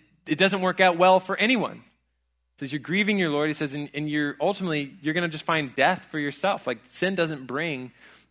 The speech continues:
good life and satisfaction and joy to your life. That's what we looked at, uh, Romans six.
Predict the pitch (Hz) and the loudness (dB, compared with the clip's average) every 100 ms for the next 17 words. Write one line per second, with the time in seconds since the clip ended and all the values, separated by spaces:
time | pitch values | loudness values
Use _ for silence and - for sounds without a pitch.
0 | _ _ - 160 175 160 127 117 127 156 | _ _ -4 0 4 2 0 2 4 4
1 | 151 135 131 117 143 139 - 110 110 131 | 0 -4 -4 -2 0 -2 -4 -12 -8 -6
2 | 110 110 - 107 123 131 - - - 131 | -6 -8 -10 -4 -2 -2 -4 -16 -12 -10
3 | 139 123 113 - - - _ 110 107 101 | -4 -4 -4 -8 -20 -20 _ -6 -4 -4
4 | - 110 - 117 123 127 117 - - - | -10 -18 -18 -10 -8 -8 -8 -10 -10 -18